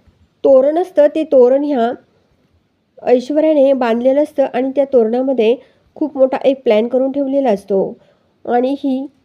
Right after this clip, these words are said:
जानकी पूजा करत असताना ऐश्वर्या त्या तोरणाकडेच एकटक बघत राहते. जानकी ती पूजा करते आणि जानकी आता हात जोडून महादेवाच्या पिंडीचं दर्शन घेते आणि तेथून उठून बाजूला होते. त्यानंतर आता सुमित्रा जी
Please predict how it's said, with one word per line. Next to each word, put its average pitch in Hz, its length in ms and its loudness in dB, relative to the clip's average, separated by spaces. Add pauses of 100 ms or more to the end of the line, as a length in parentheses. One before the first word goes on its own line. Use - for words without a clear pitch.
(120)
जानकी 254 380 0
पूजा 277 280 -2
करत 233 320 -4
असताना 247 420 -2 (120)
ऐश्वर्या 262 420 -2
त्या 269 220 -2
तोरणाकडेच 226 560 -2
एकटक 240 300 -6
बघत 208 280 -6
राहते. 190 260 -6 (560)
जानकी 269 420 -4
ती 320 100 2
पूजा 269 300 0
करते 277 400 0 (360)
आणि 254 180 0
जानकी 247 360 0
आता 294 200 -2
हात 294 240 -2
जोडून 277 300 -2
महादेवाच्या 262 560 -4
पिंडीचं 233 420 -4
दर्शन 220 360 -4
घेते 240 280 -2
आणि 233 320 -4
तेथून 240 320 -4 (440)
उठून 277 280 -4
बाजूला 240 360 -2
होते. 190 340 -4 (440)
त्यानंतर 254 420 -2
आता 269 240 -6 (540)
सुमित्रा 285 440 -2
जी 302 120 -4